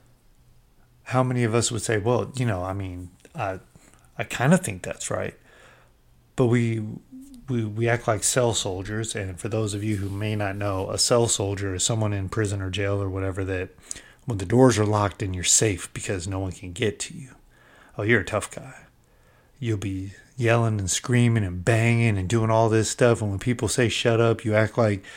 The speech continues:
you don't hear 'em, but as soon as that door cracks open and people can get to you, oh, crickets, quiet, what happened? Oh, oh, oh, you're not, you're not all crazy anymore, right? Oh, you were just playing. Oh, yeah, gotcha, gotcha, gotcha, right?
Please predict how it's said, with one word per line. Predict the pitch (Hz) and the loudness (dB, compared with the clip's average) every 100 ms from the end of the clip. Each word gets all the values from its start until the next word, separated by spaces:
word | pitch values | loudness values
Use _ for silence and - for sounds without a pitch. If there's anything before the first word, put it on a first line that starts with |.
| - - | -20 -10
you | 135 113 | -2 -2
don't | 98 90 | -2 -2
hear | 127 123 | 2 2
'em, | 113 | 2
but | 101 | 0
as | 92 | 0
soon | 131 | 2
as | 113 | 4
that | 107 | 4
door | 101 113 | 6 4
cracks | 117 127 120 - | 6 6 6 4
open | 135 131 | 4 4
and | 113 101 90 | 2 0 -2
people | 123 113 | -2 -2
can | - 101 | -2 2
get | 123 135 | 2 2
to | 165 | 0
you, | 165 160 _ _ _ _ _ _ _ | 0 -4 _ _ _ _ _ _ _
oh, | 180 156 - - _ _ _ - | 4 4 2 -14 _ _ _ 0
crickets, | 170 - 98 - - - _ _ _ _ _ | 2 2 -4 -10 -12 -14 _ _ _ _ _
quiet, | - 151 104 101 - _ _ _ - | -2 0 0 -8 -20 _ _ _ -4
what | 131 | 2
happened? | 139 113 107 - _ _ _ _ - | 2 0 -8 -18 _ _ _ _ -6
Oh, | 131 98 80 _ _ _ _ _ - | -4 -4 -10 _ _ _ _ _ 0
oh, | 135 110 - | 2 2 2
oh, | 127 | 2
you're | 113 107 | 4 2
not, | 117 117 113 143 | 2 2 0 -6
you're | 131 | -2
not | 113 113 | 2 6
all | 113 107 | 6 4
crazy | - 151 139 101 | 4 2 2 -2
anymore, | 92 95 90 | -4 -4 -4
right? | 101 117 139 - - - - - | -4 -4 -8 -14 -20 -20 -18 2
Oh, | 139 143 156 | 8 12 12
you | 131 123 | 10 6
were | 120 | 4
just | 110 - - | 2 -2 0
playing. | 131 120 104 98 | 2 2 0 0
Oh, | 117 120 113 104 | 4 4 4 2
yeah, | 104 104 107 101 | 0 0 0 -2
gotcha, | 92 101 95 - | -2 -2 -2 -6
gotcha, | 95 95 95 - | -10 -10 -10 -10
gotcha, | 98 98 - 107 | -10 -10 -10 -6
right? | 101 104 | -2 -2